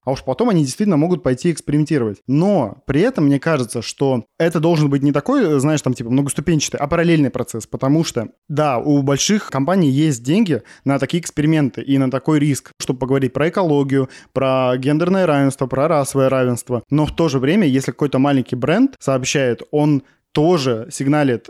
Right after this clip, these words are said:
своей аудитории и людям вокруг, что мы хотим следовать тем-то ценностям. Ну и то есть это не история, что вот был, э, большой гигант Pepsi, а потом он начал разговаривать на какие-то такие темы, а что он сразу начал набирать и таким образом воспитывать аудиторию.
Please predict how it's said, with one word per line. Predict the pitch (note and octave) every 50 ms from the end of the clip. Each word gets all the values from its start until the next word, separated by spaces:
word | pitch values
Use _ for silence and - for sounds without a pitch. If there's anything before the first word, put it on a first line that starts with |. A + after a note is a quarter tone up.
| _ -
своей | - - C#3 C#3 D3 D3 C3+
аудитории | B2+ B2 A#2+ A#2+ A#2+ - F#3+ B3 B3 G3 C#3 A#2
и | A2+ - C3+ C3 C3 B2+ B2
людям | B2+ C#3 C3+ B2+
вокруг, | A#2+ B2 - E3 A#3 B3 -
что | - - - C#3 B2 A2+ -
мы | A#2+ B2+ C#3+ F3+ G3
хотим | - D#3 C3 - - - F3+ A3 B3+ B3+ A#3+ _ _ _ _ _ - F4+ G4+ E3
следовать | - - D#3 E3+ F#3 D#3+ C3+ -
тем-то | - E3 E3 E3 - C3
ценностям. | - - D#3+ D#3 C#3+ B2 G#2+ - - B2 B2
Ну | D3+ F3+
и | F3
то | F#3+
есть | F3 D3+ - _ -
это | C3 - D3
не | D3+ D#3 D#3+
история, | D3+ - - C4+ C#4 A3+ D#3
что | - - D#3 C#3 B2+ - - - - -
вот | C3+ C#3 B2
был, | C3 D3 E3 E3 D3 C#3+ C#3
э, | C3+ C3 B2+ B2
большой | C3 C#3 C3 F3 D#3
гигант | C#3 C3 C3+ D3+ D3 C#3 C#3+ -
Pepsi, | B3 C#4+ - - C#3
а | B2+ B2
потом | C3 C#3 - G#3+ A3+
он | E3+ C3+
начал | C#3+ E3+ E3 - D3+ C3+ B2+
разговаривать | C3 A#2+ C3 C3 C#3+ E3+ F3 D#3+ C3
на | B2+ B2+
какие-то | - E3 C#3+ - -
такие | C3+ - - D3 C3+
темы, | - D3 C3+ A2+ G#2+ G#2 - - - - -
а | B2
что | - - E3+ F3
он | E3+ D#3+ - -
сразу | - - F3 F#3 E3+ C#3 B2
начал | C3 C3 B2+ - B2+
набирать | B2 B2 A#2+ C#3 F3+ A3+ B3+ -
и | E3
таким | C3+ - - - - D3
образом | E3+ F#3+ F3+ E3 D3+ C3
воспитывать | A#2+ B2+ - - - F3+ D3+ B2+ B2 B2 -
аудиторию. | B2 A#2+ A#2+ B2 B2 B2 - D3 C#3 C3 A2+ A2 G#2